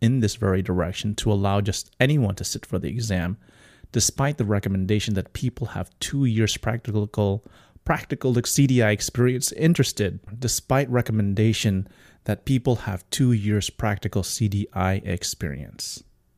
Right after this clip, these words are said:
I mean, as I, as I mentioned before, I, it just kinda took me back. I'm like, "What's going on here?"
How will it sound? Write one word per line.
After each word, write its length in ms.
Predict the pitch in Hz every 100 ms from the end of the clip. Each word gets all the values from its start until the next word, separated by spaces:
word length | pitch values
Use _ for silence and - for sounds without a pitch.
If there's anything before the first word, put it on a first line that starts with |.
| _ _
I 80 | 123
mean, 260 | 113 107 -
as 160 | 123
I, 40 | 131
as 200 | 139 135
I 80 | 139
mentioned 320 | 156 196 147
before, 400 | 104 - 147 131
I, 500 | 67 104 113 87 62 65 - - -
it 100 | -
just 280 | 120 131 -
kinda 240 | - 143
took 280 | 107 - 147
me 140 | 143 107
back. 400 | 92 - - -
I'm 160 | 104
like, 160 | 98 98
"What's 180 | 113 -
going 280 | 131 117 107
on 180 | 110
here?" 300 | 104 - 110